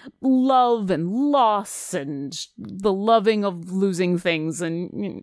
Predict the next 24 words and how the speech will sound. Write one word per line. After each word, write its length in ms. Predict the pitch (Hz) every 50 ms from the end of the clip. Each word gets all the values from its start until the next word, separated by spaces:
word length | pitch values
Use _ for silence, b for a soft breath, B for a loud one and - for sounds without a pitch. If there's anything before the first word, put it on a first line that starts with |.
| _ -
ballads. 460 | - 131 139 156 151 147 151 143 - _ _ _ _
Before 280 | - 254 269 - 415 440
she 120 | - 415
can 100 | - 359 330
actually 240 | 330 311 - 302
reach 200 | 269 277 269 -
out 140 | 285 240 226 -
to 60 | 226
grab 320 | 185 214 214 214 214 196
it, 140 | 196 - _ _ _ _ -
Thundervrac 520 | 220 202 208 262 254 196 170 190 165 160
speaks 320 | - - - 202 185 - -
up 140 | 190 - -
and 160 | 190 190 185
says, 320 | - 196 190 185 180 185 _ - - _ _ -
"Oh, 380 | 262 269 262 254 247 233 233
don't 440 | 185 - 220 208 214 226 226 - - -
bother, 300 | 175 151 160 170 - 170
I've 380 | 160 156 151 170 175 165 180
got 240 | - - - 85 - _ _
this." 420 | - 185 180 175 170 - - - - b b b b b b -
And 140 | 214 220
he 140 | 226 240 240
whistles 1000 | 233 214 214 226 240 311 466 523 - - 247 190 135 143 190 294 370 - -